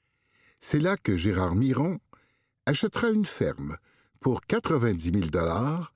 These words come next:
en mille neuf cent quarante-huit, pour faire une carrière qui en vaudra cinquante millions de dollars douze ans plus tard, après qu'on y aura construit une cimenterie de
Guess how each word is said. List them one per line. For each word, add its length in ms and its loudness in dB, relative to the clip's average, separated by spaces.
en 140 -4
mille 180 -2
neuf 160 -2
cent 140 -6
quarante-huit, 800 -4
pour 160 0
faire 180 0
une 120 2
carrière 580 0
qui 180 0
en 120 2
vaudra 580 0
cinquante 600 0
millions 260 0
de 60 -2
dollars 460 2
douze 280 0
ans 100 2
plus 200 -6
tard, 480 -2
après 360 2
qu'on 220 2
y 100 2
aura 200 2
construit 580 -2
une 160 0
cimenterie 640 0
de 140 -2